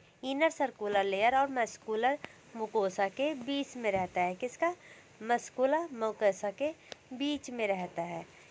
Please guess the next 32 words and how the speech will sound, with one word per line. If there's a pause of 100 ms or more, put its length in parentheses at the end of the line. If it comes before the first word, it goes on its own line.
(120)
इसका
क्या
काम
है? (420)
ये
मोटिलिटी
का
काम (100)
करता
है
और
इंटेस्टाइनल
सिक्रिएशन
का
काम
करता
है। (640)
तो
अब
जीआईटी
का
पढ़
रहे
हैं,
तो
जीआईटी
का
थोड़ा
फीचर
जान
लेते
हैं।